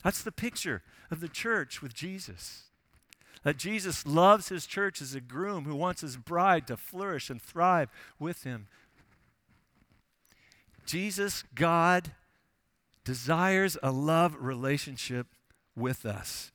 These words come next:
It's amazing, very amazing. God made the first move to make this possible. And not only did he make the move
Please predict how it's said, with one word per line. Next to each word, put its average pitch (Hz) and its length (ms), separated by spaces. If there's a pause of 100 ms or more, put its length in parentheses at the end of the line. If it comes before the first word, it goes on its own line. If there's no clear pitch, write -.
It's - 180
amazing, 117 540 (640)
very 123 280
amazing. 101 520 (680)
God 156 280
made 147 200
the 123 80
first - 480
move 143 240
to - 100
make 127 220
this 117 160
possible. 107 680 (1120)
And 123 80
not 147 220
only 170 180
did 156 140
he 143 80
make 143 240
the 131 100
move 131 680